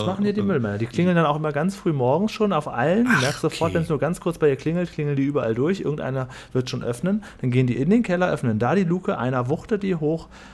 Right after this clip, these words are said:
Speaker 2: und der andere trägt von unten nach und dann holen die das selber. Und da gibt's, es gibt so quasi so zwei Kombos. Drei Leute, die bereiten das alles vor und dann kommt so zehn Minuten später der Wagen und holt das dann ab und stellen die wieder zurück.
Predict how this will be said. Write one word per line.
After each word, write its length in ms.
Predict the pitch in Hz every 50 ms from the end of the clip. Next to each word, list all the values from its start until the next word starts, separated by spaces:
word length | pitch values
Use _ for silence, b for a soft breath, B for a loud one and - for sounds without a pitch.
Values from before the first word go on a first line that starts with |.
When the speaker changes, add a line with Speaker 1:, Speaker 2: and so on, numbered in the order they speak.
| B B
Speaker 2:
und 80 | 127 123
der 100 | 127 123
andere 460 | 127 131 131 135 139 139 135 135 127 - - - - - - - - -
trägt 240 | 131 147 165 160
von 140 | - 180 -
unten 220 | - 143 139 - 120
nach 220 | 117 120 143 -
und 80 | 170 147
dann 200 | 139 135 127 120
holen 200 | 123 131 147 165
die 80 | 175
das 180 | 170 147 - -
selber. 260 | 110 113 139 156 165
Und 60 | 147
da 80 | 143 139
gibt's, 180 | 139 143 -
es 100 | - 151 -
gibt 120 | 156 143
so 80 | - 143
quasi 200 | - 147 143 139
so 80 | 131
zwei 300 | 127 127 - 139 135 151
Kombos. 500 | 156 - - 180 165 117 98 95 - - - - - 131 - - - - - - - - -
Drei 240 | - 120 120 131 147
Leute, 280 | 156 156 160 165 165 151
die 220 | 135 127 127 127 127 B B B B B _ _
bereiten 320 | - 120 117 123 139 139 143
das 100 | 131 120
alles 180 | 107 110 110
vor 280 | - - - 170 190 185
und 100 | 156 135
dann 140 | 131 135 135
kommt 240 | - 151 143 - -
so 100 | 139 127
zehn 220 | 127 - - 143
Minuten 180 | 135 135 131 127
später 300 | - - 143 143 156 139
der 180 | 143 127 107
Wagen 380 | 110 107 110 123 147 147 170 165
und 240 | 147 151 147 143 143
holt 160 | 143 139 139
das 100 | 127 -
dann 100 | 143 143
ab 120 | 147 -
und 100 | 170 160
stellen 240 | - - 139 143 147
die 100 | 143 143 139
wieder 120 | 143 143 139
zurück. 300 | - 131 120 95 -